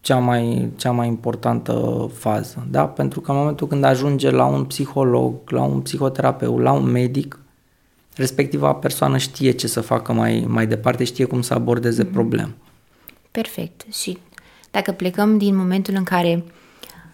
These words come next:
Speaker 2: am, uh, concluzionat că avem nevoie de ajutor în domeniul ăsta și că trebuie să căutăm ajutor de specialitate, în ce direcție ne îndruma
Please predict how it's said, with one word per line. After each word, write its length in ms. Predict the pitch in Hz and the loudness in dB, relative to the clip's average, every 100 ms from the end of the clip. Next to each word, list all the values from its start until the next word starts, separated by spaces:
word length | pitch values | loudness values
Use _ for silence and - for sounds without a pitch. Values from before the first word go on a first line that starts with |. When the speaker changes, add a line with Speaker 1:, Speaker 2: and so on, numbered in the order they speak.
| - _ _ _ | -20 _ _ _
Speaker 2:
am, 300 | - 196 196 190 190 185 | 2 4 4 4 2 2
uh, 60 | 185 | 0
concluzionat 720 | 208 220 220 190 170 196 - | 2 4 4 4 4 2 0
că 100 | - | -2
avem 180 | 190 196 | 2 4
nevoie 280 | 190 180 190 | 2 0 0
de 100 | 180 | 0
ajutor 460 | 170 160 - 165 190 208 | 0 -2 -8 -10 -10 -4
în 160 | 175 | -2
domeniul 380 | 156 156 156 156 | -2 -2 -2 -2
ăsta 420 | 160 - 226 240 233 | -4 -2 -2 -2 -4
și 160 | - 190 | -6 -4
că 100 | 190 | -4
trebuie 260 | 185 190 | -2 -4
să 100 | 185 | -4
căutăm 540 | - 165 170 180 185 - | -4 -4 0 -2 -2 -4
ajutor 340 | 180 170 180 | -6 -4 -4
de 120 | 180 180 | -2 -4
specialitate, 840 | - 170 165 160 151 147 190 247 - - _ | -4 -6 -4 -4 -4 -4 -4 -6 -10 -20 _
în 160 | - 214 | 0 0
ce 160 | 208 247 | 2 2
direcție 720 | 220 196 190 - 180 190 - _ _ _ _ _ - | 2 2 0 -4 -2 -2 -6 _ _ _ _ _ -2
ne 200 | 185 185 | 4 6
îndruma 680 | 185 180 180 175 170 180 | 6 4 4 2 2 -2